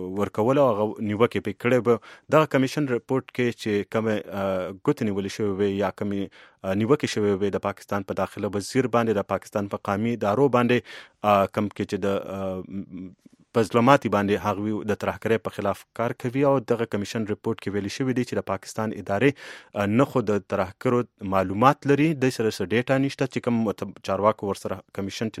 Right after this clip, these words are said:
نه پوښتنې کړې وې، هغې کله یو اداره یادوله، کله بله ادا-،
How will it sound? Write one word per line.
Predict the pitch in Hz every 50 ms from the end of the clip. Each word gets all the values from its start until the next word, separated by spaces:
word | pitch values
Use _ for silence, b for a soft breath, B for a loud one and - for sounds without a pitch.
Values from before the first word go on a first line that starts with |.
| 98
نه | 90 _
پوښتنې | - - - - 139 139 120 -
کړې | 127 123 123 117
وې، | 127 - B B B B - 110
هغې | 107 101 120 120 _ -
کله | 107 104 104 101
یو | 113 127 131 117 143 113
اداره | 120 113 113 117 117
یادوله، | 117 113 123 120 127 120 -
کله | 107 92 90 90 101
بله | 95 95 - 107 104
ادا-، | 95 101 -